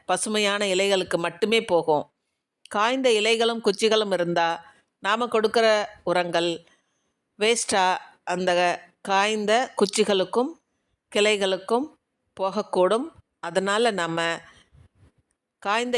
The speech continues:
இலைகளையும் குச்சிகளையும் எடுத்துட்டு அதற்கப்புறம் நம்ம உரம் கொடுக்குறோம். மண்ணை கிளறிட்டு தான் எந்த உரமாக இருந்தாலும் கொடுக்கணும்.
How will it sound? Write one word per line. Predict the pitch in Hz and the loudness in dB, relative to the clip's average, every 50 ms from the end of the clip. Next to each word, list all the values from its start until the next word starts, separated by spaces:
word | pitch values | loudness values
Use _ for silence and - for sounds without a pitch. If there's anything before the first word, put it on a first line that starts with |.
| 220 202 | -2 0
இலைகளையும் | 196 202 220 226 220 220 214 208 202 202 220 226 220 - | 0 0 -2 -2 -2 -2 -2 -2 -2 -2 -4 -4 0 -2
குச்சிகளையும் | 196 180 - 220 202 196 196 190 196 208 220 208 | -2 0 2 0 2 2 2 2 2 2 0 0
எடுத்துட்டு | 185 180 180 196 220 220 - 202 196 - 247 285 339 - - - | 0 0 0 0 -2 -2 -2 -4 0 2 2 2 2 -2 -12 -8
அதற்கப்புறம் | - 185 196 208 208 - 185 170 - 196 226 226 202 | -8 -6 -6 -4 -2 -4 -4 -2 -2 -4 -2 -2 -2
நம்ம | 175 170 165 165 165 | -2 0 2 2 2
உரம் | 175 180 175 175 | 2 2 0 -2
கொடுக்குறோம். | 170 165 190 190 208 233 269 - _ _ _ _ _ _ - | -2 0 0 0 0 0 -2 -6 _ _ _ _ _ _ -10
மண்ணை | 180 175 185 202 214 220 - | -6 -6 -4 -2 -4 -4 -4
கிளறிட்டு | - 190 185 190 208 196 196 190 190 | -2 -2 0 0 0 0 0 0 0
தான் | 180 202 220 214 185 | 0 2 2 2 2
எந்த | 170 180 185 196 | 0 2 2 2
உரமாக | 185 180 175 180 185 175 175 196 | 2 2 2 2 0 0 0 0
இருந்தாலும் | 185 170 170 165 170 165 175 185 180 - | 0 2 0 0 0 0 0 -2 -2 -2
கொடுக்கணும். | 165 156 156 - 170 175 202 247 - | -2 -2 0 -2 -2 0 0 -2 -2